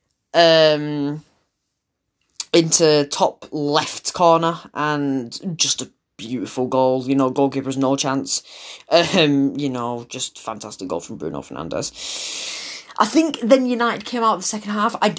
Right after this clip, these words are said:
I think we kind of improved in the second half, definitely from the first half anyway, but then nothing really happened. West Brom had an amazing chance. Uh, actually, I think, like,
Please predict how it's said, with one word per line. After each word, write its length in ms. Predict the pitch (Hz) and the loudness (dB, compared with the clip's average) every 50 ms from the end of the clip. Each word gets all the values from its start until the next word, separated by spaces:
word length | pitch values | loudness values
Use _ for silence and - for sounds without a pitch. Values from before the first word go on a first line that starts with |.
| - | -6
I 60 | - | -8
think 260 | 208 - - 277 277 - | -2 2 2 2 2 2
we 100 | 277 277 | 0 -2
kind 240 | - 285 262 233 | 0 2 2 2
of 80 | 226 208 | 2 2
improved 800 | 220 208 165 160 - - - 196 180 180 185 196 196 202 202 175 | 0 0 -2 -4 -8 -10 -8 -6 -4 -2 0 2 2 2 0 0
in 60 | 208 | -2
the 60 | 202 | -2
second 220 | 196 - 214 208 220 | 0 0 0 2 2
half, 160 | 208 226 220 | 2 2 2
definitely 260 | - 226 220 214 214 | 0 -2 0 0 -2
from 220 | 214 - 220 214 196 | 0 0 0 0 0
the 100 | 160 185 | -2 -4
first 680 | - - - - - 196 196 196 196 196 190 190 - | -10 -12 -4 2 4 6 6 6 6 4 4 0 -2
half 320 | - - 135 127 131 - _ _ _ _ - | -2 -2 -2 -2 -2 -6 _ _ _ _ -6
anyway, 420 | - 190 180 170 160 147 143 131 | -4 -2 -2 0 0 0 0 0
but 180 | 127 160 156 156 | 0 0 0 0
then 280 | 180 180 180 180 175 170 | 0 0 0 -2 -2 0
nothing 360 | 196 208 208 - - - 175 139 | -2 -2 -2 -2 -6 -6 -4 -4
really 300 | 139 165 160 156 131 123 | -2 -2 0 0 -2 -4
happened. 580 | 107 - - 151 - - - 143 - - 143 - _ _ _ _ _ _ _ _ _ _ _ _ _ _ _ _ _ _ _ _ _ _ _ _ _ _ _ _ _ _ _ _ _ _ _ _ _ - - - _ _ _ _ _ _ _ _ _ _ _ _ _ _ _ - | -6 -6 -6 -8 -8 -8 -8 -10 -10 -10 -16 -18 _ _ _ _ _ _ _ _ _ _ _ _ _ _ _ _ _ _ _ _ _ _ _ _ _ _ _ _ _ _ _ _ _ _ _ _ _ -20 -20 -20 _ _ _ _ _ _ _ _ _ _ _ _ _ _ _ -10
West 400 | - 190 196 233 226 - - - | 0 4 4 4 4 2 0 2
Brom 180 | 226 226 214 | 4 4 4
had 220 | 202 - 226 196 190 | 4 0 0 -2 -2
an 100 | 175 180 | -2 -4
amazing 400 | 175 170 170 175 165 160 165 160 | -2 2 2 2 2 0 -2 -4
chance. 400 | - - - 165 156 151 135 - | -2 -2 -2 -2 -2 -4 -2 2
Uh, 60 | - 208 | 4 6
actually, 380 | 196 185 208 220 214 214 160 | 6 6 4 2 0 -4 -4
I 60 | 127 | -6
think, 280 | - - 226 190 - - - | -6 -6 -8 -8 -8 -6 -4
like, 260 | - 175 151 - - | -4 -4 -4 -6 -10